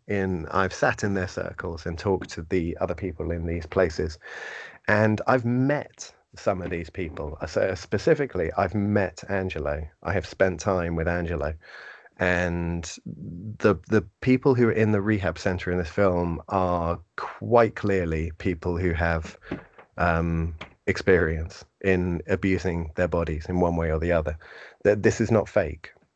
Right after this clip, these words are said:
And that, that's kind of, like, one of the things I'm kind of, I'm not sure how I feel about this. So they filled this film with people who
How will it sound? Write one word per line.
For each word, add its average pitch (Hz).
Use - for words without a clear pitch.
And 123
that, 127
that's 127
kind 131
of, 113
like, 95
one 104
of 98
the 92
things 95
I'm 92
kind 98
of, 82
I'm 98
not 95
sure 95
how 101
I 92
feel 107
about 82
this. 80
So 87
they 98
filled 127
this 110
film 95
with 90
people 95
who 90